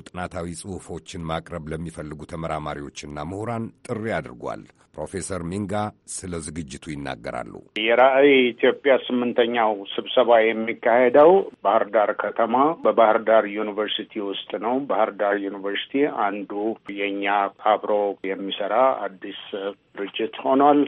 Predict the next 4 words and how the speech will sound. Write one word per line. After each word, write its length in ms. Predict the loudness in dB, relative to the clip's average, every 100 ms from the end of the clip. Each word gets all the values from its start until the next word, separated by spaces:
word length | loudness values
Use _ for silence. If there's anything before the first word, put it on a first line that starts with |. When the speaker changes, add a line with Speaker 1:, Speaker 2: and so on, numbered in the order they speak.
| -2 0
Speaker 2:
ከዚህ 320 | 0 0 0
በተጨማሪ 800 | 0 -2 -2 -2 0 4 4 6 4 4 0 -4
ከባህልና 800 | -2 0 0 2 4 4 2 0 0 0 -4
ቱሪዝም 480 | -6 -4 -2 -4